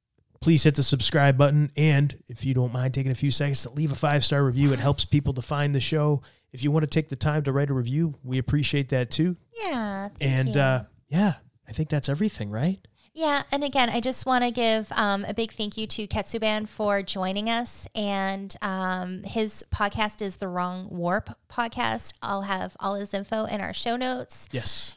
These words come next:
Speaker 2: And definitely, if you haven't heard him, check him out.
Speaker 1: Yeah, he's got a great show.
Speaker 2: Yeah.
Speaker 1: And just, and he's had a lot of great guests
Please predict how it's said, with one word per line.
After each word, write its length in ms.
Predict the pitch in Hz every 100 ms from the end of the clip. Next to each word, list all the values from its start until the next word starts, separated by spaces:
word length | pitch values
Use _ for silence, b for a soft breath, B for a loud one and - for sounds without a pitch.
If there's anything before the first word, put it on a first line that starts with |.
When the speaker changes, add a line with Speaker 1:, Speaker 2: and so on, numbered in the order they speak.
| -
Speaker 2:
And 360 | 233 220 214
definitely, 420 | 214 233 302 285 277
if 180 | 214 240
you 100 | 254
haven't 440 | 175 160 208 240
heard 220 | 277 277
him, 300 | 262 285 285 - _ -
check 340 | - 208 208
him 180 | 214 202
out. 360 | 170 - - _ _ _ -
Speaker 1:
Yeah, 160 | - 127
he's 160 | 143 143
got 140 | 160
a 40 |
great 380 | 135 135 131 -
show. 440 | - 135 120 131 - -
Speaker 2:
Yeah. 100 | 170 -
Speaker 1:
And 420 | 131 123 113 113 -
just, 260 | 131 -
and 100 | - 131
he's 100 | 123
had 120 | 143
a 40 |
lot 160 | 139 139
of 60 |
great 200 | 139 139
guests 460 | 127 131 120 - -